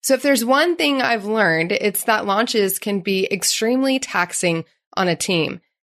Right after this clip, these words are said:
And often, if you have a launch model, you find your team burnt out after a launch and needing weeks, sometimes even a full month to recover.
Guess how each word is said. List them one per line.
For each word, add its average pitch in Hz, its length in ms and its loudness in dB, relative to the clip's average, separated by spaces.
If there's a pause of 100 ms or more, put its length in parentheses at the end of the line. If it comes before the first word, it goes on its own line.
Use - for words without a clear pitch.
(140)
And 220 160 2
often, 285 420 2
if 247 240 0
you 233 80 0
have 208 200 0
a 180 60 4
launch 262 440 0
model, 247 400 0 (180)
you 247 140 -4
find 254 340 0
your 254 140 2
team 233 340 0
burnt 190 420 0
out 262 300 0
after 208 300 -2
a 180 60 0
launch 226 520 0
and 220 220 -2
needing 247 420 0
weeks, 214 460 -4 (100)
sometimes 440 640 -4
even 277 180 2
a 254 80 2
full 233 280 0
month 214 440 0 (300)
to 208 100 -2
recover. 185 560 -4